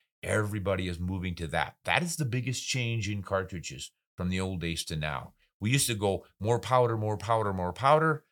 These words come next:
Now we go more efficient bullet, more <laughs> efficient bullet, more efficient bullet. So we do s-,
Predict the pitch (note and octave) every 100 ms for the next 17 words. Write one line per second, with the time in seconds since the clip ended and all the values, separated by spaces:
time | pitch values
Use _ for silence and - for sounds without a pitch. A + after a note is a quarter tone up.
0 | _ F#2+ G#2 G2 F2+ F2 E2 - - F#2+
1 | G2 F2+ A2+ G#2 F#2+ G2+ G#2 - G2+ G#2+
2 | G#2 G#2 A#2+ G#2+ A2+ A#2+ A2+ G2+ G2+ F#2
3 | F#2 G2+ F2+ C3+ - _ _ _ - G2
4 | F2+ F2 G#2 -